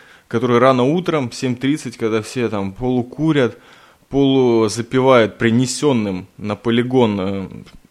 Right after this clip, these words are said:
как это называется, какао, что ли, ну, такие вот, шоколад в пакетиках, э, жидкий, холодный, и различные там булочки. Вот, э, где-то между этими пережевываниями и перекуриванием, и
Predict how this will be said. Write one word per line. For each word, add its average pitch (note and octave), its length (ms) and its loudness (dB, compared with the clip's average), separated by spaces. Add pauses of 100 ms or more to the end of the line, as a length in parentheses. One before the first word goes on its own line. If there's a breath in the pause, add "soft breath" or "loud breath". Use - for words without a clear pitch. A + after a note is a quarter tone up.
(140)
как G2 160 -12
это G2 120 -12
называется, G2 440 -4
какао, C#3 440 0
что - 200 -8
ли, G2 100 -4
ну, B2 80 -4
такие B2 360 -6
вот, F2+ 180 -10 (520 soft breath)
шоколад B2 600 -2
в - 80 -20
пакетиках, C3 800 -2
э, A2 160 -2
жидкий, A2+ 600 -4 (160)
холодный, A2 680 -2
и G#2 420 -4
различные G2 580 -8
там F#2 520 -8
булочки. D3 640 0
Вот, B2 260 -2
э, G#2+ 100 -6
где-то A#2 500 -4
между B2 360 0
этими B2+ 340 -2
пережевываниями A2 1000 -2
и G2+ 40 -6
перекуриванием, A2+ 1000 -4
и F#2+ 300 -8